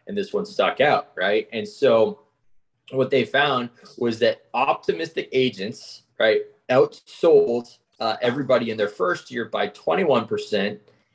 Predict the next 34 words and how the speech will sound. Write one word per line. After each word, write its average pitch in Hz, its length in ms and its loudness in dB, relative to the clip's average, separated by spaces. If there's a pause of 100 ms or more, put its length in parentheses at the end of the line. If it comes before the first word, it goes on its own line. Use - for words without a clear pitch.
(200)
And 127 260 0
then 123 300 4
in 117 140 -4
their 107 100 6
second 220 640 0
year, 113 240 0
those 117 220 -8
same 127 220 -8
agents 117 340 -6 (120)
outsold 127 380 2
everybody 113 340 2
by 101 180 0
fifty-seven 117 800 0
percent. - 400 -4 (600)
So 110 240 2
it 104 100 -2
compounded, 139 580 -2 (220)
right? 107 320 -4
And - 80 -20
they're 90 140 -18
like, - 180 -20
"Well, - 260 -14
that's - 360 -2
interesting," - 680 -6 (120)
right? 107 360 4
So 107 440 2
what 110 240 -4
they 104 120 -8
did 180 300 2
then 113 380 -4 (320)
is 117 340 -4
they're 110 160 -2
like, 101 200 -6
"Okay, 101 340 -2